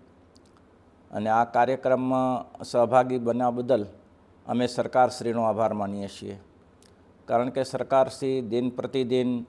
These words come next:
આવા નવા નવા આયોજન કરતી રહે છે, જેથી ભારતનો સારી રીતે વિકાસ થાય અને ભારત ગુરુસ્થાને, સર્વ દેશમાં ગુરુસ્થાને વિરાજમાન થાય એવી સ-, ભારત સરકારની યોજના છે.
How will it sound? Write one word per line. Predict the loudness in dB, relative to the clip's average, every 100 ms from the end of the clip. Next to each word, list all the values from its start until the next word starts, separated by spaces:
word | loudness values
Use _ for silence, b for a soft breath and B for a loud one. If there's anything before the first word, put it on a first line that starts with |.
| -4
આવા | 2 2
નવા | 2 2 2
નવા | 2 2 2 2
આયોજન | 2 4 2 0 -4
કરતી | -4 -6 -2 0
રહે | 2 2
છે, | -2 -10 -12 -20 _ _ _ _ -6
જેથી | -2 0 0 0 0
ભારતનો | 2 4 4 2 -2 -4
સારી | 0 0 0
રીતે | -2 -2 -2
વિકાસ | 0 2 2 2
થાય | 2 2 0 -12 b b b _ -6
અને | -4 -2
ભારત | -4 2 4 4 2 -2
ગુરુસ્થાને, | -6 -4 -2 -2 0 0 2 0 -4 -8 -16 -10
સર્વ | -2 2 2
દેશમાં | 2 -2 -2 -4 -4 -4
ગુરુસ્થાને | -4 -4 -4 -4 -2 -2 -4 -8 -14 _ -14 -10 -2
વિરાજમાન | 2 2 2 0 -2
થાય | -2 2 2 2
એવી | -2 -4
સ-, | -8
ભારત | -6 -2 0 0
સરકારની | -6 -2 -2 -2 -4 -4
યોજના | -6 -4 -2 -2
છે. | -2 -8